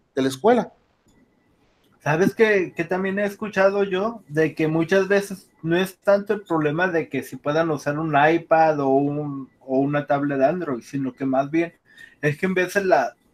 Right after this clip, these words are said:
Speaker 2: las páginas de internet o páginas web que usan estas escuelas o, o estas instituciones del gobierno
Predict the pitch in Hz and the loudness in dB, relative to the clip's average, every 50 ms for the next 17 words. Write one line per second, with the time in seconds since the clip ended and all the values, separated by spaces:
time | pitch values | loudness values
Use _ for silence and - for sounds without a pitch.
0 | _ _ - 151 151 143 139 139 135 135 135 131 131 127 127 127 127 123 120 - | _ _ -4 2 4 6 8 8 10 10 8 8 8 6 6 4 4 2 0 -2
1 | - - _ - - 160 165 160 - 196 196 190 180 160 147 143 143 135 131 - | -6 -16 _ 2 4 4 4 4 -2 -2 -2 -2 -2 -2 -4 -4 -4 -4 -6 -6
2 | 135 127 123 135 156 196 196 - - 147 - - - 120 - - 135 135 - 170 | -8 -6 -4 -2 -4 -4 -4 -6 -14 -16 -16 -16 -20 -10 -2 -2 -2 -2 -2 -2
3 | 160 151 135 127 143 147 156 156 - - 175 170 170 - 185 175 175 165 160 - | -4 -4 -4 -2 -2 -2 -2 -2 0 2 2 2 2 0 -2 -2 -2 -2 -4 -2
4 | - 139 - - 147 - _ - 139 139 147 156 165 170 160 147 - - 139 135 | -2 -4 -2 -4 -12 -12 _ -4 -2 0 2 2 4 4 4 4 2 0 -2 -2
5 | 131 127 123 - _ _ _ _ _ _ _ _ _ _ - 135 135 135 - - | -2 -2 -4 -8 _ _ _ _ _ _ _ _ _ _ -4 -4 -4 -2 -2 -2
6 | - - - 160 151 _ - 131 - - 135 131 127 - 143 147 170 175 180 175 | -2 -4 -6 -12 -12 _ -14 -14 -10 -4 -6 -4 -4 -4 -4 -4 -2 0 0 -2
7 | - 139 135 135 143 147 151 165 175 156 - | 0 -2 -4 -4 -4 -4 -2 -4 -4 -4 -6